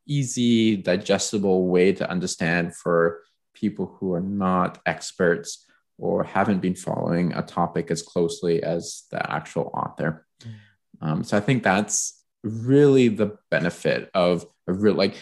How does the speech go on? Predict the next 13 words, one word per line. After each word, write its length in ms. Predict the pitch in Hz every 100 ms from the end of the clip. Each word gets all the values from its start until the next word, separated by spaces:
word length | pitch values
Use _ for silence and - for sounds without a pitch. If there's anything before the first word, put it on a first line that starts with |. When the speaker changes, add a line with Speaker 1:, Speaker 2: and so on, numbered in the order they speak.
| -
Speaker 1:
and 180 | 123 123
this 220 | 139 143
is, 320 | 143 135 - -
and 400 | 113 110 107 110
we're 120 | 120 131
not 160 | 131
talking 240 | 117 107 101
about 140 | 92
ghostwriters 640 | - 90 - 85 82 87 87
you 80 |
find 400 | 87 - 65 82
on 160 | - -
Fiverr 600 | - 50 58 69 67